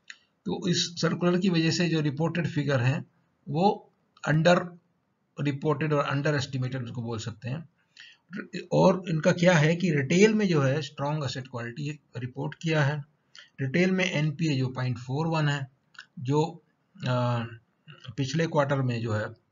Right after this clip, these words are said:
पॉइंट एट सेवन थी, उसके साल पहले टू पॉइंट थ्री वन थी। Retail net एनपीए पॉइंट वन सेवन है, जो पिछले quarter में पॉइंट टू फ़ोर थी और एक साल पहले वन पॉइंट ज़ीरो एट थी।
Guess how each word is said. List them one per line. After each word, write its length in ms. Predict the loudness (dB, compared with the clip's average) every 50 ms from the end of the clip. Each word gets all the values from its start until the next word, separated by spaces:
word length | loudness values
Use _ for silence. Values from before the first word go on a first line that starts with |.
| -20 -14 _
पॉइंट 260 | -6 -6 -4 -4 -4 -4
एट 160 | -4 -4 -4
सेवन 320 | -4 -4 -2 -2 -2 -2
थी, 340 | -2 -2 -4 -4 -6 -10 -16 _ _ _ _ _ -4
उसके 380 | -4 -4 -2 0 0 0 0 -2 -4 -14 _ _ -12
साल 320 | -6 -2 0 2 2 2
पहले 300 | 2 4 4 4 4 4
टू 200 | 2 0 -4 -4
पॉइंट 240 | -2 -2 -2 -2 -4
थ्री 160 | -4 -2 -2
वन 200 | 0 0 -2 -2
थी। 260 | -2 -4 -6 -6 -8 -12 _ _ -20 -20 _ _ -6
Retail 560 | -6 -2 0 2 2 4 4 2 0 -2 -8 -12 -16 -20 _ _ _ _ -2 0
net 340 | 2 4 4 4 6 6
एनपीए 480 | 6 6 6 4 2 2 2 4 4 2 0 -2 -8 -10 -6
पॉइंट 260 | -4 -2 0 0 0
वन 200 | 0 0 0 0
सेवन 380 | 0 0 0 0 2 2 2 0
है, 260 | 0 -2 -4 -8 -12 _ _ -10
जो 80 | -10 -8
पिछले 380 | -6 -6 -6 -4 -2 -4 -4
quarter 300 | -2 -2 -2 -4 -2 -2
में 220 | -4 -4 -4 -6 -8
पॉइंट 320 | -8 -10 -10 -8 -8 -8
टू 140 | -8 -8 -8
फ़ोर 260 | -6 -4 -4 -4 -4
थी 320 | -4 -6 -6 -8 -8 -8 -10
और 140 | -10 -8 -4
एक 160 | -4 -4 -4
साल 180 | -4 -4 -6 -6
पहले 240 | -6 -8 -8 -6 -6
वन 240 | -4 -4 -6 -6
पॉइंट 240 | -6 -8 -8 -6 -6
ज़ीरो 240 | -6 -6 -6 -6 -6
एट 100 | -8 -10
थी। 220 | _ -20 -20 -20